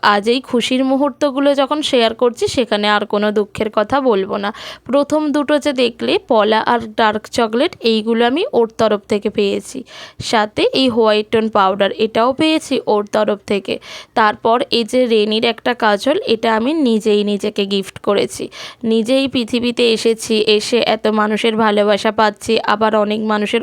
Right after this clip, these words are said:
অবহেলার কারণ হয়েছি। সমস্তটাই তো জন্মানোর কারণে, তাই নিজেকেও উপহার দিলাম। এই যে কুর্তিটা, এটাও আমি নিজেই নিজেকে গিফট করেছি। তারপর এই যে বক্স আর এই হারটা,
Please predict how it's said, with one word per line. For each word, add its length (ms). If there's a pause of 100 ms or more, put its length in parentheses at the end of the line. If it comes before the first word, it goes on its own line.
অবহেলার 560
কারণ 340
হয়েছি। 420 (340)
সমস্তটাই 760
তো 120
জন্মানোর 560
কারণে, 420
তাই 220 (120)
নিজেকেও 500
উপহার 500
দিলাম। 420 (520)
এই 180
যে 240
কুর্তিটা, 580
এটাও 380
আমি 220
নিজেই 440
নিজেকে 400
গিফট 320
করেছি। 540 (360)
তারপর 520
এই 200
যে 160
বক্স 500
আর 160
এই 160
হারটা, 480